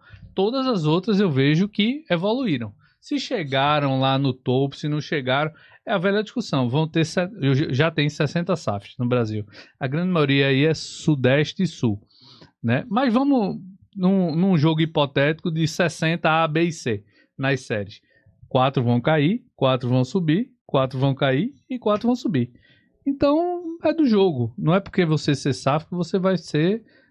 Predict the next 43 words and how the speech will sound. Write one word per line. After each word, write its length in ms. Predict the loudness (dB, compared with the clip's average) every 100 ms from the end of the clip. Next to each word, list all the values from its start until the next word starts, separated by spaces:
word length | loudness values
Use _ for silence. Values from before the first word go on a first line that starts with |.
| _
muito 480 | -6 -2 0 0 -2
melhor 260 | -2 -2 -2
que 100 | -2
os 100 | 0
outros, 320 | 0 0 -2
mas 260 | 0 2 2
você, 320 | -2 -2 -4 -2
teoricamente, 920 | 0 2 4 2 0 -2 0 0 -2 -8 _ -20 _ _
vai 320 | -8 -2 -2
ter 220 | 0 -2
mais 240 | 0 0 -2
facilidade 1080 | -2 -4 -4 -6 -4 -4 0 0 0 -2
pra 280 | -4 -2 -2
criar 300 | 0 -2 0
um 120 | -2
plano, 500 | -4 0 2 2 0 -4 -18 _ _
pra 140 | -6 -4
fazer 300 | -2 -2 -4
um 120 | -4
plano 280 | -6 -6 -4
de 60 |
negócio, 540 | -6 -2 0 0 -2 -4
um 40 |
plano 220 | 0 0
de 60 | 0
trabalho, 560 | -2 0 2 2 0 -4 -12 -20 _ -2
e 160 | 2
aí 180 | 4 2
vai 160 | 2 0
depender 580 | 0 -2 -2 -2 -4 -4
exclusivamente 1000 | -6 -6 -4 -2 -2 -4 -4 -4 -6 -6
do 120 | -6
capitão 640 | -2 -2 -4 -2 0 2
desse 280 | 2 0 0
barco 500 | 0 2 0 -2 -12 -14 -20 -20 -6
que 100 | -2
vai 160 | 0 0
tá 160 | 0
tocando 360 | 0 -2 -2 -4
futebol, 400 | -8 -8 -6 -8
porque 220 | -4 0
o 80 | 2
resto 600 | 2 2 -2 -4 -4